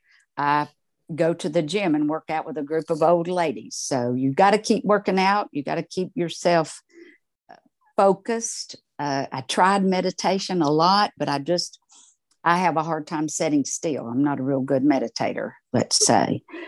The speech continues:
Um, and you're laughing because you know that. Today, women have so many more resources, so many more tools than we had in the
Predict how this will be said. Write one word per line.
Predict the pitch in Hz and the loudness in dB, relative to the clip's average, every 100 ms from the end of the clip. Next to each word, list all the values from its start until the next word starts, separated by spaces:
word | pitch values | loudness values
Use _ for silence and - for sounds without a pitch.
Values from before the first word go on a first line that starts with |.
| - _ - | -18 _ 2
Um, | 131 123 117 123 123 - 135 131 - | 4 6 8 8 6 4 -2 0 6
and | 127 | 8
you're | 147 170 | 8 8
laughing | 156 131 - 175 185 | 6 4 0 -2 -2
because | 139 135 135 | -2 -4 -2
you | 165 | -2
know | 165 127 101 | 0 -2 -4
that. | 110 131 165 _ _ - | -4 -4 -6 _ _ -4
Today, | 190 156 185 190 208 220 247 247 _ - | -2 4 6 6 6 6 4 -2 _ -14
women | 160 180 180 180 | -8 -4 -2 -4
have | 180 170 160 151 | -6 -6 -6 -6
so | - 208 | -4 -2
many | 208 202 | -2 -4
more | 190 165 | -2 -2
resources, | 139 165 185 - 190 196 196 196 196 196 | -2 -4 -4 -6 -4 -4 -6 -10 -8 -6
so | 165 | -2
many | 170 165 | 2 2
more | 156 139 - | 2 -2 -6
tools | - - 208 208 202 202 - - _ _ _ - | -4 4 4 4 2 -2 -8 -18 _ _ _ -6
than | 143 151 151 | 2 6 6
we | 151 170 | 6 4
had | 196 180 175 175 175 - _ - | 2 2 4 2 0 -8 _ -4
in | 165 | -4
the | 151 147 143 | -2 -4 -4